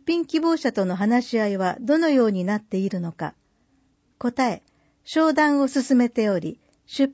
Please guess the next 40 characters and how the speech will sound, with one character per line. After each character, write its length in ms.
品 180
希 160
望 180
者 180
も 220
少 280
し 120
ず 160
つ 160
増 220
加 160
し 80
て 120
き 100
て 120
い 140
る。 180
写 200
真 300
が 80
あ 60
り 120
ま 140
す。 180
福 260
祉 200
避 100
難 220
所 120
と 120
な 160
る 220
図 120
書 140
館 180
の 180
写 160
真 280
で 140
す。 200